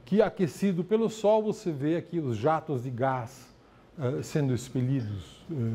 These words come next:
do núcleo, né? E a nave Deep Impact Probe, uma nave da nasa,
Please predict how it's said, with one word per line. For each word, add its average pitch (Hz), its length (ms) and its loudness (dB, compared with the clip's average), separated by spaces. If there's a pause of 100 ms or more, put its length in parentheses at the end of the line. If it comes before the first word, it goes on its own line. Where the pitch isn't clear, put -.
(100)
do 113 140 2
núcleo, 117 420 -2
né? 143 140 -4 (1000)
E 196 140 8
a 226 80 8
nave 214 680 2
Deep 190 580 2
Impact 220 640 0
Probe, 180 540 4 (240)
uma 156 180 -4
nave 151 360 -2
da 120 320 -2
nasa, 131 580 -2